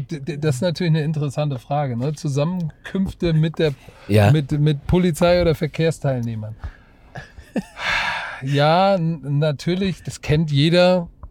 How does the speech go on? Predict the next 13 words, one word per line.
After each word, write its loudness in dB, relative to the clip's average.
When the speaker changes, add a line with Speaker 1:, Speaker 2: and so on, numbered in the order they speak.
Speaker 1:
Manchmal 2
ist -2
man 0
besser -2
drauf, -2
manchmal -4
ist -8
man -4
schlechter -2
drauf. 2
Dann 0
kann 2
man 0